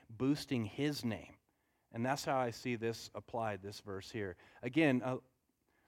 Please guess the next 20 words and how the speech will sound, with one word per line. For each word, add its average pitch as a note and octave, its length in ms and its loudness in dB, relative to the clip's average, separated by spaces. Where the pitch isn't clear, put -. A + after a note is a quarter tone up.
there's C#3+ 160 0
a D#3 60 2
lot F#3+ 240 2
of G3+ 60 2
ways F#3+ 240 4
to D3+ 140 0
interpret D3+ 520 2
these. A2 240 -2
We B2+ 140 -2
always F#3 340 0
have D#3+ 180 2
to C#3 100 -4
kinda C3+ 260 -4
come C#3+ 280 0
back C#3 400 2
to C3 320 0
how D#3 240 2
is F3 80 -4
it D#3+ 100 -2
interpreted C3 720 0